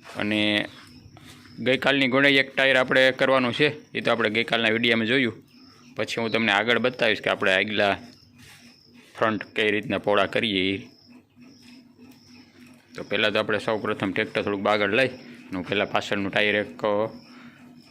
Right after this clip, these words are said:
ફેરવી નાખું ડગરું ફિટ કરીને. પછી તમને આગળના ટાયર કઈ રીતના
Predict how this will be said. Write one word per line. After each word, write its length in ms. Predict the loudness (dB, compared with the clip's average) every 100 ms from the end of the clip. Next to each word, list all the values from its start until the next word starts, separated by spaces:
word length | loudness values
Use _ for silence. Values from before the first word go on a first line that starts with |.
| -20 -8
ફેરવી 220 | -4 -2 0
નાખું 280 | -2 -4 -10 -18 -20 -20 -8
ડગરું 260 | -4 -2 -2
ફિટ 180 | -2 -2
કરીને. 340 | -2 0 -2 -8 -20 -20 -8
પછી 240 | -4 -2
તમને 240 | -2 -2 2
આગળના 400 | 2 0 0 0
ટાયર 260 | 2 0
કઈ 220 | -2 -4 -4
રીતના 320 | -4 -4